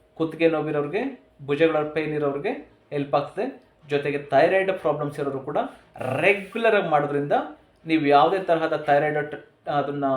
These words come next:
ಟ್ಯಾಬ್ಲೆಟ್ಗಳನ್ನು ತಗೊಳ್ಳೋ ಅವಶ್ಯಕತೆ ಇರೋದಿಲ್ಲ. But ನಿಮಗೆ ಥೈರಾಯ್ಡ್ ಕಡಿಮೆ ಆಗೋ ತನಕನೂ ಮಾಡ್ತಿರ್ಬೇಕು. ನೀವು one or two days ಮಾಡಿ, ಮಧ್ಯೆ ಸ್ಕಿಪ್ ಮಾಡಿ, ಓ ಮಾತ್ರೆ ಬಿಟ್ಟುಬಿಟ್ರೆ ತುಂಬ ಸೈಡ್ ಎಫೆಕ್ಟ್ ಆಗ್ತದೆ, ಆ ಥರ ತಪ್ಪು ಕೆಲಸ ಮಾಡಬಾರ್ದು.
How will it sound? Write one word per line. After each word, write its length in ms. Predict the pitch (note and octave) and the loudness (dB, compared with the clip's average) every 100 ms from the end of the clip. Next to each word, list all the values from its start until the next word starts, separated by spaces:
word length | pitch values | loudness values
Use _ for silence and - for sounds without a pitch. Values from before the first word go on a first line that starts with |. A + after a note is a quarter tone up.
| B2+ G#2+ - _ - | -2 -6 -12 _ 4
ಟ್ಯಾಬ್ಲೆಟ್ಗಳನ್ನು 920 | E3 D#3+ D3 D3+ C#3 E3 C4 - - | 6 6 -2 -2 -2 -2 -6 -10 -8
ತಗೊಳ್ಳೋ 360 | D#3 D#3 D3+ D3+ | -6 -4 -4 0
ಅವಶ್ಯಕತೆ 500 | D3+ D3+ D3+ D#3+ D#3 | 0 0 -4 -6 -4
ಇರೋದಿಲ್ಲ. 520 | E3 D3 G#2 - _ _ _ C#3+ | -2 -2 -6 -10 _ _ _ 4
But 160 | F3+ F3+ - | 4 4 -6
ನಿಮಗೆ 240 | E3 E3 D#3+ | -4 0 0
ಥೈರಾಯ್ಡ್ 640 | - D3+ F#3 G3 F#3+ F#3+ | 2 4 6 4 2 -2
ಕಡಿಮೆ 280 | D3+ C#3+ F3+ | 0 0 0
ಆಗೋ 280 | D3+ E3 F3+ | 2 2 2
ತನಕನೂ 400 | F3+ F3 F#3 F#3 | -2 0 0 2
ಮಾಡ್ತಿರ್ಬೇಕು. 680 | E3 E3 F3+ D#3+ C#3+ - D#3 | 0 0 -2 -2 -4 -10 -8
ನೀವು 280 | D#3 D#3 D3+ | -4 0 0
one 120 | E3+ | 4
or 240 | F3+ - | 2 2
two 160 | F3+ F#3+ | 0 0
days 200 | - F3 | 0 2
ಮಾಡಿ, 500 | E3+ F3 G3 - _ - | 0 0 -6 -8 _ 0
ಮಧ್ಯೆ 280 | E3 D#3+ F3 | 0 2 0
ಸ್ಕಿಪ್ 380 | - F3+ D#3+ - | 0 -6 -6 0
ಮಾಡಿ, 480 | E3+ E3+ F#3 - _ _ E3 | 0 0 -4 -12 _ _ 2
ಓ 140 | E3 | 4
ಮಾತ್ರೆ 320 | D#3 E3 F3+ | 6 4 4
ಬಿಟ್ಟುಬಿಟ್ರೆ 400 | F3 E3 E3 F3+ | -2 -4 -4 -4
ತುಂಬ 260 | F3 E3+ E3+ | -4 0 0
ಸೈಡ್ 240 | E3+ E3 | 2 2
ಎಫೆಕ್ಟ್ 300 | E3 E3 E3 | 2 0 -2
ಆಗ್ತದೆ, 520 | D#3+ E3+ E3+ B3 - - | -2 -2 -4 -4 -8 -8
ಆ 100 | D3+ | -4
ಥರ 220 | E3+ E3+ | 2 2
ತಪ್ಪು 260 | E3+ D#3+ - | 2 -6 -4
ಕೆಲಸ 180 | D#3+ | -2
ಮಾಡಬಾರ್ದು. 640 | E3 D#3 - D3 - - | -2 0 2 2 0 -8